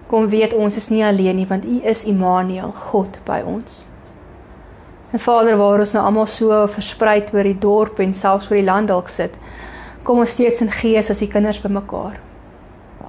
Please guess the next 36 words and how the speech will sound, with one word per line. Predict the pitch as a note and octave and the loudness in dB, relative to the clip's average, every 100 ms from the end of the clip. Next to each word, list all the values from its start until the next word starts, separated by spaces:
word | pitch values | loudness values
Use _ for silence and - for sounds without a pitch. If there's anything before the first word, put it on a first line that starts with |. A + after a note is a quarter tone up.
| - | -4
En | B3+ A#3 | 0 2
ons | |
kom | A#3+ A#3 | 2 0
vra, | A3 A3 | 2 4
Heilige | C4 A3 G#3 - | 4 2 -2 0
Gees, | G#3 G3+ - - - - - - - - | 0 0 -4 -16 -20 -20 -20 -20 -14 -4
dat | A3 - | -2 2
U | B3+ | 2
ons | B3 A#3 | 4 4
harte | G3 G3+ A#3+ | 2 2 -2
sal | A#3 A#3 | -2 0
aanraak, | G3+ F#3+ F#3+ F#3 F#3+ | 0 0 0 0 -4
dat | - G3+ | -4 -4
U | F3+ | -2
ons | G3+ G3 - - - - - - | -2 -4 -6 -14 -16 -20 -20 -10
gees | - B3+ A#3+ A#3 | 0 2 2 -2
sal | - | -2
aanraak | G3 G3 F#3 | -2 -2 -2
om | G3 | -2
te | F#3+ G3+ | -2 -2
leer | G3+ G#3+ G3+ F#3 - - - - - | 0 2 0 -2 -10 -20 -20 -20 -8
en | G#3+ | -4
te | G3+ G#3 | 0 2
hoor, | A3+ A3 | 4 2
Here, | G3 F3+ F#3 | 2 0 0
wat | F#3+ F#3+ G3 | 2 0 0
dit | G#3 | -6
is | - | -8
wat | F#3 | -10
U | G3 - | -10 -8
vir | G3 | -6
ons | F#3+ F#3+ | -6 -8
wil | - | -12
sê. | - A3+ - - - - - - - - - - - - - - - | -12 -14 -16 -20 -20 -20 -20 -20 -20 -20 -20 -20 -20 -20 -20 -20 -4
Dankie, | G#3+ A3 A3+ A3+ | 0 2 2 2
Here, | G3 F#3+ F#3+ | 2 2 0